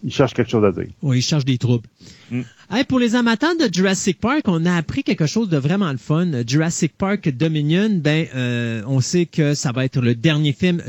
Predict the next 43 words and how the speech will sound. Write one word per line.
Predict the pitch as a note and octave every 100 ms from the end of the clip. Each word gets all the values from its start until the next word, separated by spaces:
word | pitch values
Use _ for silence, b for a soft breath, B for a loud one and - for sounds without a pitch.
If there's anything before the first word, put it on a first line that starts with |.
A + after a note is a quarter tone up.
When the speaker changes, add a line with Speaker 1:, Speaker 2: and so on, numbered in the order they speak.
| A#2+
Speaker 2:
de | E3+
cette | D#3+ - G#3+ - -
lignée-là, | D#3+ F3 G#3+ G#3 G3 F#3 C4+
parce | - D3+
que | - D#3+
Jurassic | C3+ C#3+ C#3+ D3 -
Park, | E3+ D#3 - B B B
Universal | C#3 D3 C#3+ C3+ F3
vont | C#3+ C#3
pas | B2+
arrêter | D3 C3 D3
de | C#3+
faire | D3
des | B2+ B2+
films | D3
de | C3
Jurassic | A2+ B2 C#3 -
Park. | F#3+ D#3+
C'est | - D#3+ C#3
quand | D#3 B2+
même, | C#3+ D3+ C#3+
euh, | A#2 C#3 C3+ C3
Speaker 1:
Ben |
Speaker 2:
quelque | C3+ -
Speaker 1:
non. | A#2
Speaker 2:
chose | G2+
qui | C#3+
leur | B2+
amène | B2+ C#3
énormément | C3+ C3+ C3+ C#3 C3+
d'argent, | B2+ B2+
et | F#3 C#3+
Dieu | C3+
sait | -
qu'ils | E3 C#3
ont | B2
pas | E3
beaucoup | C#3+ -
de |
franchises | - C#3 B2 D#3 D#3
dans | C3+ A2+
leur | A#2 A#2
entreprise. | A#2 G#2+ - F3+ G#3